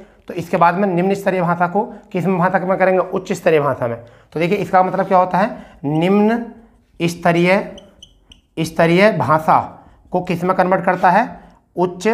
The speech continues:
स्तरीय भाषा में, उच्च स्तरीय, उच्च स्तरीय भाषा में,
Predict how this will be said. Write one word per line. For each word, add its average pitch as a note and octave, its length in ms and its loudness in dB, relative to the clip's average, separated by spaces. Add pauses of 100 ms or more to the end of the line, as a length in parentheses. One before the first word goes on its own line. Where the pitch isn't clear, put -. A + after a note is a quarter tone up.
(180)
स्तरीय E3+ 340 2
भाषा C3 320 -2
में, A#2 140 -6 (500)
उच्च F3+ 300 0 (240)
स्तरीय, D#3+ 680 0 (960)
उच्च E3 300 -2 (360)
स्तरीय E3 440 2
भाषा D3+ 320 0
में, A2+ 160 -8